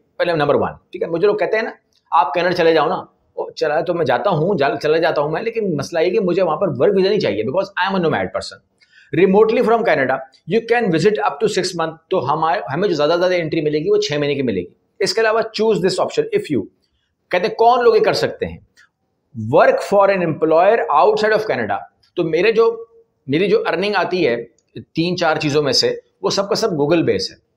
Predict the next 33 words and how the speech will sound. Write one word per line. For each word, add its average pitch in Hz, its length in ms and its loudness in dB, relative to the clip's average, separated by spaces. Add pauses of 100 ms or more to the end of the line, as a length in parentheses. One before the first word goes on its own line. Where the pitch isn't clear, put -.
(400)
ठीक 147 140 -6
है। 156 80 -2 (360)
फिर 190 140 4
जो 214 60 0
मेरा 202 140 0
physical 185 440 2
काम 196 320 -2
है, 165 280 0
दुबई 143 280 0
में 160 120 -2
हो 147 220 0
या, 143 200 0 (300)
या 123 160 -2
पाकिस्तान 139 540 -4
में 139 80 -4
हो 131 80 -2
या 131 60 -2
कहीं 160 200 -4
पर 143 120 0
भी 135 100 -2
हो, 120 260 -6
हमें 160 160 0
ऑफिस 160 420 -2
चाहिए, 160 360 0 (180)
क्योंकि 156 180 -4
office 151 280 -2
के 180 100 0
बगैर 156 260 0
कौन 185 260 -2 (120)
एतबार 131 260 -2
करेगा 117 260 0
आपके - 180 -6
ऊपर? - 300 -8